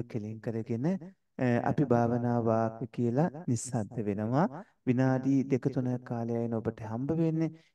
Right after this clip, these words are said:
ඒ කාල සීමාව තුළ අපි කිව්ව භාවනා වාක්‍ය ඔස්සේ ඔබ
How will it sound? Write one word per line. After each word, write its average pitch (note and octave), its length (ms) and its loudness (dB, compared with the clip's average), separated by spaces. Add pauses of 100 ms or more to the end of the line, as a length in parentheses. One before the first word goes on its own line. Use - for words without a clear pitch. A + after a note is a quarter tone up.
(100)
ඒ C3 120 2
කාල A#2+ 320 -4
සීමාව A2+ 600 -2
තුළ B2 260 2 (400)
අපි - 320 4
කිව්ව D3+ 420 10
භාවනා A#2+ 680 4
වාක්‍ය A#2 580 0
ඔස්සේ C#3 460 2
ඔබ B2+ 140 0